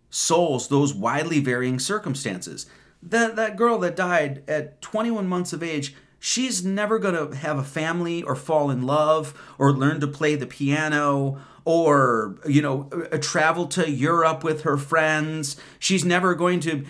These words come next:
you know, get drunk and, you know, whatever, build a business, whatever it is, whatever it, all of that's gone. God took it from her.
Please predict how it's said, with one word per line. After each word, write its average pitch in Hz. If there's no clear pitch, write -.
you 165
know, 151
get 139
drunk 170
and, 135
you 208
know, 202
whatever, 185
build 190
a 214
business, 190
whatever 247
it 240
is, 180
whatever 202
it, 170
all 226
of 220
that's 202
gone. 120
God 151
took 180
it 147
from 113
her. 92